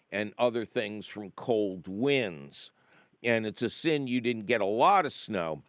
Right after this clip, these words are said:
because snow protects plants better than any kind of mulch.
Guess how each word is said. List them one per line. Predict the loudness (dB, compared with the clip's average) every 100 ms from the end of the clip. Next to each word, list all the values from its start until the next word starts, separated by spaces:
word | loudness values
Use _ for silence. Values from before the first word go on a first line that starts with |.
| _ _ _ _ _ _ _ _ -6
because | 0 2 0
snow | -2 2 4
protects | 2 -2 0 0 0 -6
plants | -6 -4 -4 -6
better | -4 -2 -2 -4
than | -6 -10 -12 -2
any | 2 2 0 -6
kind | -8 -8 -6 -6 -6
of | -6 -8 -8
mulch. | -2 -2 -2 -12 -18